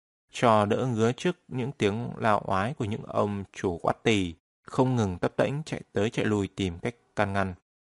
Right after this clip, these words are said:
Tụ về đây là những bọn trẻ con, xóm trên lẫn xóm dưới. Cũng như con suối làng, đồi cắt cỏ là khu vực hòa bình nên không xảy ra những chuyện đánh nhau.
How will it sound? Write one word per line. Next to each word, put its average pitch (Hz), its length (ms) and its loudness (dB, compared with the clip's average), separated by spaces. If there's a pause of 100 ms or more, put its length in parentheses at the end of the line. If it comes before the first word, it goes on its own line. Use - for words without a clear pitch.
(640)
Tụ 143 160 4
về 123 140 4
đây 131 220 4
là 120 80 2
những 127 200 -2
bọn 147 200 2
trẻ 98 180 -4
con, 107 400 2
xóm 98 300 0
trên 117 240 0
lẫn 101 220 -2
xóm 101 240 -2
dưới. 98 300 0 (380)
Cũng 170 200 2
như 160 220 6
con 131 280 4
suối 110 200 4
làng, 113 300 4
đồi 113 80 0
cắt - 200 -6
cỏ 98 260 2
là 92 200 0
khu - 140 -6
vực 110 220 0
hòa 92 120 4
bình 95 300 0
nên 98 160 -4
không 107 260 0
xảy 98 180 -2
ra 92 160 0
những 104 260 -4
chuyện - 240 -4
đánh - 160 -2
nhau. 110 280 4